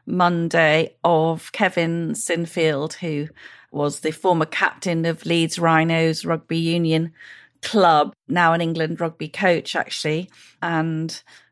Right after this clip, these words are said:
Kevin was running the, uh, Rob Burrow Leeds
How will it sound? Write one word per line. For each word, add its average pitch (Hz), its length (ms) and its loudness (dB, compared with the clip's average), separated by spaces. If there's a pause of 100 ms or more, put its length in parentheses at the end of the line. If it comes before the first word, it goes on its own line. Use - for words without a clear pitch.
(100)
Kevin 175 580 0
was 151 520 -4
running 208 800 2
the, 165 380 -4 (520)
uh, - 180 -6
Rob 190 360 0
Burrow 180 400 4
Leeds 170 520 -4